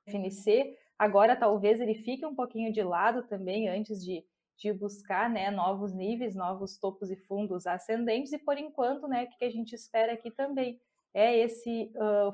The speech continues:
fundo ascendente pra ele romper, né, região de topo anterior e formar o pivô de alta, que ainda nem formou de tão longa que foi essa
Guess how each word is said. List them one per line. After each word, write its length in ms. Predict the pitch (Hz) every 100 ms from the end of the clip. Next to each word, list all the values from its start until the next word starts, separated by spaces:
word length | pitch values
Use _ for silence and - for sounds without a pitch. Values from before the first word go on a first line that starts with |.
| 202
fundo 280 | 233 240 226
ascendente 760 | 233 - 285 277 277 277 285
pra 100 | 285
ele 140 | 254 269
romper, 520 | 262 262 262 226 247
né, 180 | 247 233
região 360 | 233 220 220
de 120 | 220 233
topo 320 | 226 214 247
anterior 520 | 240 254 247 247 269
e 220 | 269 277 _ _ _
formar 340 | 294 285 254 233
o 60 |
pivô 380 | 240 269 220 214
de 140 | 220
alta, 380 | 269 233 254 247
que 80 | 220
ainda 240 | 208 233
nem 200 | 233 226 269
formou 500 | 294 285 254 226 254
de 120 | 269
tão 260 | 269 233 262
longa 400 | 277 233 254 262
que 120 | 240
foi 260 | - 220
essa 280 | 226 226 233